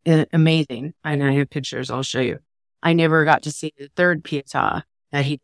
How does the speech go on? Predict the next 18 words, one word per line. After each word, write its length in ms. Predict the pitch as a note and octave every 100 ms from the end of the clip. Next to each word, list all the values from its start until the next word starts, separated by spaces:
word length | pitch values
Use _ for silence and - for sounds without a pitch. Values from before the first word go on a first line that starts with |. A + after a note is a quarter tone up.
| _ -
because 380 | D3 D3 C3+ -
that's 400 | C3+ - - - _ _ _ _ _ _ _ _ _ _ _ _ _
either, 580 | E3 D#3+ D3 C3+ C3 D3 _ -
I 40 | D#3
think 200 | E3 D#3
it's 160 | -
in 120 | D#3 - _ _
Venice, 480 | D3+ D#3+ G#3 - - _ _ -
probably 240 | D#3 C#3+
in 60 | C3+
Venice. 320 | A2 - - _ _ _ F3+
And 100 | F#3+
we 80 |
never 180 | F#3 E3+
went 140 | E3 D3+
to 80 | D#3
Northern 360 | D3 C#3 C#3+
Italy, 300 | C#3+ C3+ C3